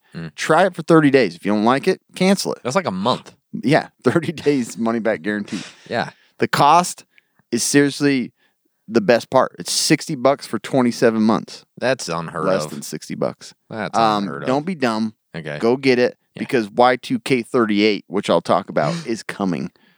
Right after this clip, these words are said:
Speaker 1: Oh my gosh.
Speaker 2: Doesn't have anything to do with Surfshark,
Speaker 1: Might.
Speaker 2: but it could.
Speaker 1: Yeah.
Speaker 2: So
Speaker 1: Awesome. Go get it.
Speaker 2: Go get it.
Speaker 1: Yeah. So let's talk about,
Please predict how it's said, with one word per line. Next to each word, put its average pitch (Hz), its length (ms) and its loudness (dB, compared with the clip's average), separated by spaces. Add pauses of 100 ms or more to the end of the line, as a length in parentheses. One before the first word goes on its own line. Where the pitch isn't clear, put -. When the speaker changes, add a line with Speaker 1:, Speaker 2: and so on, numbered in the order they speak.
Speaker 1:
Oh 90 60 -16
my 90 100 -14
gosh. 76 320 -12 (580)
Speaker 2:
Doesn't 113 220 2
have 117 160 -2
anything 98 220 -6
to 80 80 -10
do 104 160 2
with 76 100 0
Surfshark, 76 520 -4 (180)
Speaker 1:
Might. 98 480 -6 (120)
Speaker 2:
but 90 200 2
it - 100 -4
could. 78 400 -2
Speaker 1:
Yeah. 82 380 -8 (260)
Speaker 2:
So - 160 -12 (160)
Speaker 1:
Awesome. 101 420 0
Go 80 120 -12
get 78 200 -10
it. - 120 -14
Speaker 2:
Go 104 100 -8
get 90 100 -6
it. - 80 -10 (100)
Speaker 1:
Yeah. 143 140 2
So 127 280 0
let's 113 340 -2
talk 175 260 2
about, 82 340 -2